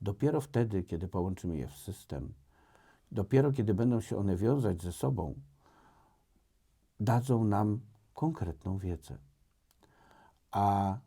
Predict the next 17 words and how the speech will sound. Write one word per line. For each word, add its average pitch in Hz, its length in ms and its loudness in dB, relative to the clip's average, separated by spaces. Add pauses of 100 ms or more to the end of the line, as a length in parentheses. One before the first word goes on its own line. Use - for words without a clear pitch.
(680)
mądrość 107 720 -2
nabędziemy 90 500 -4
wtedy, 90 420 -8 (420)
kiedy 95 260 -2
będziemy 95 580 -2
już 82 420 -8 (120)
z - 180 -20
posiadanych 98 760 -4
informacji - 720 -12
i - 80 -14
z - 120 -18
posiadanej 87 680 -6
wiedzy 67 400 -12 (360)
potrafili 90 680 -6 (480)
generować 90 720 -4 (380)
nowe 190 440 -2
informacje, 78 760 -10